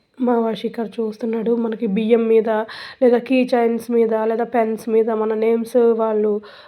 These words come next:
రాసి ఇస్తారు, అ-, అవి పెట్టారనమాట అక్కడ.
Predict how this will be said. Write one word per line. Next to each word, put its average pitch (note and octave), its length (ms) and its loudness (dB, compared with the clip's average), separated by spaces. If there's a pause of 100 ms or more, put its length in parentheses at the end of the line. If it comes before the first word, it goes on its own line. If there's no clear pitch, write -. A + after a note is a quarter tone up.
(120)
రాసి A3+ 380 2
ఇస్తారు, A3+ 680 -2 (380)
అ-, A3 60 -4 (100)
అవి A#3 260 2
పెట్టారనమాట G#3 680 -4
అక్కడ. G#3+ 400 -6